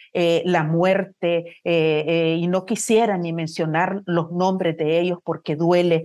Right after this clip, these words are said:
muchísimo. Nosotros urgimos a la comunidad internacional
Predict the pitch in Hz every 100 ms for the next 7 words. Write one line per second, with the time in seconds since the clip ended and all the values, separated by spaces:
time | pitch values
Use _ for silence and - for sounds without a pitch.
0 | - - - 170 165 175 156 - 143 147
1 | 147 - - 180 170 - 185 185 196 202
2 | - 214 196 160 175 311 240 151 165 165
3 | 165 170 165 160 165 175 185 180 170 156
4 | - 143 147 160 175